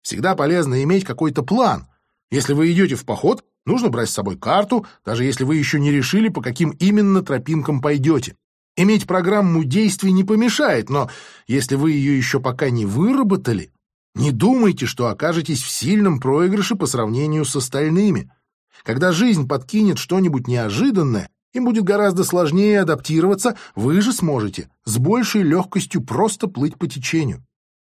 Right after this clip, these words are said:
Рано или поздно вы поймёте, что вам нужно. Но даже когда вы достигнете намеченной цели,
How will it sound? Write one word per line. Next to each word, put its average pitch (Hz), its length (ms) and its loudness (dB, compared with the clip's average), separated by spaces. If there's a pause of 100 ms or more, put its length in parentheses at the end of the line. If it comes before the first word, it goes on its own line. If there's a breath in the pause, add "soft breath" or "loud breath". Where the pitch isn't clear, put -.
(340)
Рано 190 340 2
или 175 120 2
поздно 170 320 0
вы 143 100 2
поймёте, 143 440 -2
что - 180 -6
вам 98 180 -4
нужно. 82 320 -8 (480)
Но 117 80 -2
даже 156 240 0
когда 151 320 0
вы 156 100 0
достигнете 160 640 0
намеченной 127 640 0
цели, 180 560 0